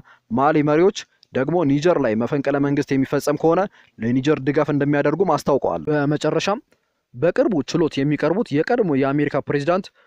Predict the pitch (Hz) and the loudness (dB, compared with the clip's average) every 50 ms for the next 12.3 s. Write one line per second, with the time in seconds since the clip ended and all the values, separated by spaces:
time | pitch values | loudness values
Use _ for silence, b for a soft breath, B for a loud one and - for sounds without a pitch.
0 | b b 110 110 123 131 139 147 147 - 160 160 175 160 - - 180 196 - - | b b -8 -6 -4 -2 -2 -2 -2 -2 -2 -2 -2 -4 -4 -2 -2 -2 -2 -4
1 | - - 151 135 - - 139 139 143 143 139 143 139 147 143 143 156 160 165 190 | -4 -4 -4 -4 -2 -4 -4 -2 -2 -2 -2 -2 -2 -2 -2 0 -2 -2 -2 -2
2 | 196 - _ _ _ _ _ _ - 120 135 - 143 - 151 143 135 143 151 151 | -4 -6 _ _ _ _ _ _ -8 -8 -4 -4 -4 -4 -2 -4 -2 -2 0 0
3 | 160 160 147 139 - 143 151 147 170 160 143 - 101 101 87 85 - - - - | 0 0 0 0 -2 -2 -2 -2 -2 -4 -4 -6 -8 -8 -8 -12 -16 -18 -20 -20
4 | _ _ _ _ _ _ _ _ _ _ _ _ 127 131 131 135 143 143 156 - | _ _ _ _ _ _ _ _ _ _ _ _ -4 -4 -2 -2 -2 -2 -2 -4
5 | 214 240 226 - _ _ _ - 113 131 131 143 135 147 147 - - 151 143 156 | -6 -8 -8 -12 _ _ _ -8 -4 -2 -2 -2 0 -2 -2 -2 -2 -4 -2 -2
6 | 151 151 147 143 147 143 151 147 - 175 180 156 151 139 139 143 147 160 156 151 | -4 -2 -2 -2 -2 0 -2 -2 0 -2 -2 0 0 0 0 0 0 0 0 0
7 | 151 156 151 151 147 147 147 139 - 151 147 - - 139 - 143 151 156 165 180 | 0 0 0 0 -2 -2 -2 -4 -4 -4 -4 -4 -4 -6 -6 -2 -2 0 0 0
8 | 196 170 123 117 120 110 - _ _ _ _ _ _ _ - 101 113 - 127 131 | -2 -4 -6 -8 -8 -8 -8 _ _ _ _ _ _ _ -10 -10 -8 -4 -4 -2
9 | 131 151 151 143 135 135 117 107 95 78 69 - 85 _ _ _ _ _ _ _ | -2 -2 -4 -4 -6 -6 -6 -6 -8 -8 -12 -14 -20 _ _ _ _ _ _ _
10 | _ _ _ _ _ _ _ - - 185 190 190 185 180 180 - 240 285 285 226 | _ _ _ _ _ _ _ -2 0 0 2 2 0 0 0 0 -2 -2 -2 -4
11 | _ - 165 190 202 185 151 147 139 131 - 135 120 - 143 147 147 143 143 143 | _ -4 -2 0 0 0 2 0 0 0 0 -2 -2 -2 -2 -2 0 0 0 0
12 | 147 147 - 170 190 202 | 0 -2 0 0 -2 -2